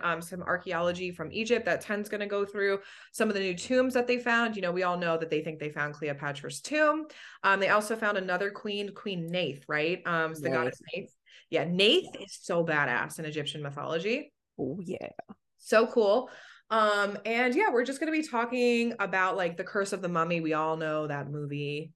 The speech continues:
Speaker 1: It was the nineties, right? Nineteen nineties? Ninety-seven?
Speaker 2: For, for the, for the Mummy?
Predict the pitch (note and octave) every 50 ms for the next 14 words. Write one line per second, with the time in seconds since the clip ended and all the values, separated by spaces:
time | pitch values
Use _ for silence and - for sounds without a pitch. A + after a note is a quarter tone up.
0 | _ _ C4+ F4 C#4+ C4 G#3 F3+ D#3+ F3+ E3+ C3+ A#2 A#2 D3 D3+ C#3 C#3+ D#3+ D#3+
1 | D#3 D3+ D3+ D3+ E3 D3+ C#3+ D3 D3+ D#3+ E3+ F#3 F#3+ F#3+ - - - _ _ _
2 | _ _ _ - F3 F3 E3+ E3+ F3 E3 E3 F3 F3 A3+ G3+ D3+ - - - _
3 | _ _ - - G3 F3 D3+ D3+ A#2+ B2+ C#3+ D3+ - _ _ _ - F3 D#3 A#2+
4 | A#2+ A2+ C#3 D#3+ F3+ G#3 B3 D4+ F4+ -